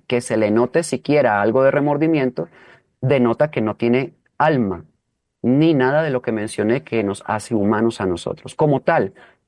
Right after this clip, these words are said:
esta es la representación gráfica de no solamente el personaje que en el trono ruso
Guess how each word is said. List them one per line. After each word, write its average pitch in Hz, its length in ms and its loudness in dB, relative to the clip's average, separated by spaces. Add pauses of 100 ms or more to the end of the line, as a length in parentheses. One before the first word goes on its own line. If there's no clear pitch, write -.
(120)
esta 190 280 2
es 196 60 2
la 208 100 2
representación 135 920 0
gráfica 170 580 0 (560)
de 143 380 2
no 120 240 4
solamente 139 800 2
el 113 100 -2
personaje 110 680 -2
que 139 160 -2
en 110 80 0
el 107 140 -2
trono 120 320 2
ruso 156 500 0